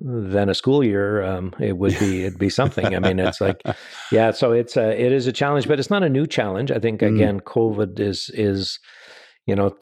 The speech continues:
Speaker 2: is, is taking the brunt for all things that are wrong right now. But I would say that there are many, many formulas that we're not working. I think, uh, you know, over-leveraged retailers is, is coming
Speaker 1: Mm.
Speaker 2: to light, uh,
Speaker 1: Right, right.
Speaker 2: uh, and, and formulas, quite frankly, that,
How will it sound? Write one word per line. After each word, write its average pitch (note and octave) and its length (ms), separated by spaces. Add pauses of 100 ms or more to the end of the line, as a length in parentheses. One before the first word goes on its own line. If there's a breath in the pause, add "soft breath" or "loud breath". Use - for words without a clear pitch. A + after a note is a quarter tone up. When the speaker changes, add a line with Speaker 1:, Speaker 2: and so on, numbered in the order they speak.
Speaker 2:
is, G#2 320
is A2 180
taking A2+ 280
the G2+ 60
brunt G#2+ 320
for G2 280
all G2+ 280
things G2+ 440
that F#2+ 180
are F#2 340 (120)
wrong A2 480
right F#2+ 240
now. G2 180
But G#2+ 160
I G2+ 80
would G2 160
say G#2+ 220
that F#2+ 240
there G#2 160
are G2 60
many, G#2+ 260
many F#2+ 220
formulas G2 580
that G2 320 (480 loud breath)
we're G2+ 120
not G#2+ 240
working. G2+ 520
I G2 120
think, G2+ 380
uh, G2 460 (100)
you - 160
know, G2 160
over-leveraged G2+ 720
retailers G2 720
is, A2 340
is G#2 160
coming F#2+ 280
Speaker 1:
Mm. - 40
Speaker 2:
to F#2+ 100
light, F#2+ 360
uh, F#2 320
Speaker 1:
Right, F#2+ 260 (120)
right. G2+ 120
Speaker 2:
uh, F#2 360
and, G2+ 300
and A2+ 180
formulas, C3 520
quite A#2+ 200
frankly, B2 460
that, G2 240